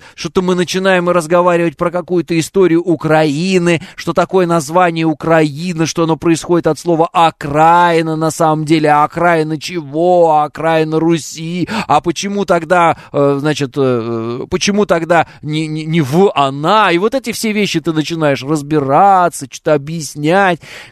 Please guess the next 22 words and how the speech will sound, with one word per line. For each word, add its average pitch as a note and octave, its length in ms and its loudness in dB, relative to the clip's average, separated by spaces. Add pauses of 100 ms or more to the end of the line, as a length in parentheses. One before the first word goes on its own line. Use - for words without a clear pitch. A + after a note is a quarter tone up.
Кому F3 440 0
какое C4+ 480 0
до A#3+ 120 0
этого B3 440 0
дело, F#3+ 380 0
откровенно A#2+ 540 -4
говоря? A#2 380 -2
Никакого. F3 640 0
Человек F#3+ 280 -8
вообще F#3+ 380 0
не G3 100 -4
в - 120 -18
курсе, G#3+ 340 -6
где C#3+ 240 -4
эти D#3 140 -6
страны, F3 500 0
даже C#3 300 0
его D#3 240 2
страна, C3+ 380 -2
находится E3 460 0
на C#3 140 0
карте. C#3+ 600 -4